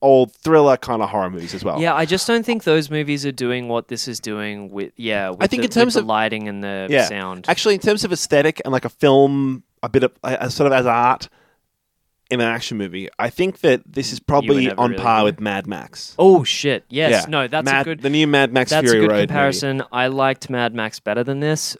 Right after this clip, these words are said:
Speaker 1: Yeah.
Speaker 2: Maybe only because it was on a bigger scale.
Speaker 1: Yeah, but I think they're about on par, and I think that's a good
Speaker 2: Yeah.
Speaker 1: comparison of, like,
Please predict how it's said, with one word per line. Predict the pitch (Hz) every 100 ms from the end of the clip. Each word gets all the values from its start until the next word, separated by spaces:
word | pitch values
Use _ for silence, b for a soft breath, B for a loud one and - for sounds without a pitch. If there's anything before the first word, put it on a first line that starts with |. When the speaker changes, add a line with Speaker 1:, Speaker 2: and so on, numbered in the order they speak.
| _ _
Speaker 1:
Yeah. | 127 123
Speaker 2:
Maybe | 135 151 165 165 -
only | 135 135 135
because | 123 - - 120 113 107 -
it | 127 110
was | 120 113 107 101 - - _ _ _ -
on | 123
a | 120
bigger | 101 113 107
scale. | 101 - - - 90 90 76 60 -
Speaker 1:
Yeah, | 117 85 -
but | 165
I |
think | 185 220
they're |
about | 175 156
on | 135
par, | 135 127
and | 131
I |
think | 151 156
that's | 139
a |
good | 135 165
Speaker 2:
Yeah. |
Speaker 1:
comparison | 165 143 131 123 135 123
of, | 113
like, | 110